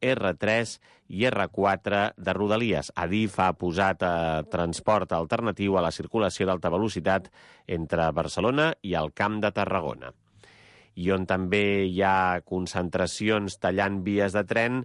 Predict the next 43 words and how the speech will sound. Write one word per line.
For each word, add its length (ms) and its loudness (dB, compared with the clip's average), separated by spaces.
és 300 0
a 100 4
Girona, 380 0
en 80 -2
aquest 180 -6
cas 220 -2
des 140 0
de 100 2
fa 240 2
unes 380 0
hores. 460 0
Estan 300 -4
tallades 340 2
per 160 -2
una 160 2
manifestació 800 0
amb 160 0
motiu 560 -2
de 260 -2
la 140 2
vaga. 320 0
Els 320 -2
manifestants 800 -4
ha 80 0
de-, 260 0
han 160 -4
decidit 320 -2
en 140 0
assemblea 480 0
mantenir 680 0
la 340 0
protesta 800 0
almenys 760 0
fins 400 0
a 80 4
les 160 2
deu 140 2
de 80 2
la 80 2
nit, 180 -2
que 160 0
és 140 -2
l'hora 320 2